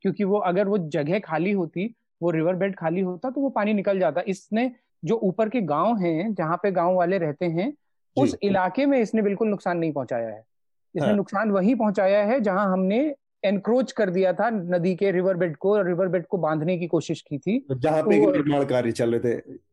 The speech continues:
Speaker 2: हाइडल
Speaker 1: हाँ,
Speaker 2: पे।
Speaker 1: जहाँ, बिल्कुल, जहाँ निर्माण कार्य चल रहे थे। तो हम लोग जब, अ,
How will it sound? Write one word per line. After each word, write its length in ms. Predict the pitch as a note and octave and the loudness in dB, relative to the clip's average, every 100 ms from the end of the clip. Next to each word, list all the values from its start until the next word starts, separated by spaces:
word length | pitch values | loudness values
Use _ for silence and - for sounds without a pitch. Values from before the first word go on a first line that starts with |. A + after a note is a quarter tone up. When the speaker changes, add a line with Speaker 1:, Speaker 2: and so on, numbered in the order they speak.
| - | -6
Speaker 2:
हाइडल 200 | C3 C3+ | -2 0
Speaker 1:
हाँ, 140 | F#3 D#3 | 0 0
Speaker 2:
पे। 40 | |
Speaker 1:
जहाँ, 280 | G3 F#3+ - _ F3 | 0 -2 -6 _ -4
बिल्कुल, 300 | F3 D3+ D3+ | -2 0 0
जहाँ 220 | E3+ F#3 | 0 0
निर्माण 360 | F3+ E3 E3+ | 0 0 -2
कार्य 260 | E3 D3+ D3+ | 0 0 0
चल 160 | D3+ C#3 | -2 -2
रहे 140 | D3 | -2
थे। 160 | A3 C4 | -2 -2
तो 100 | A#3 | 0
हम 200 | G3+ G#3+ | 2 2
लोग 300 | A#3 B3 G3 | 2 2 2
जब, 340 | A#3+ G#3+ G#3+ | 2 2 2
अ, 220 | A#3 A#3 | 2 2